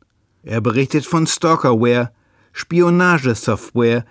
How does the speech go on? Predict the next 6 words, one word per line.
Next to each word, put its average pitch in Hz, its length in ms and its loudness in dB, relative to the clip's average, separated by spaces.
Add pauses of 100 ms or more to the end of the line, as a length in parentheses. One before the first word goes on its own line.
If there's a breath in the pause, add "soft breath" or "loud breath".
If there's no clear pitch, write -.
(180 soft breath)
die 165 120 0
Menschen 165 600 0
emotional 151 720 0
und 151 220 -4
finanziell 107 680 -2
ruiniere. 107 760 -2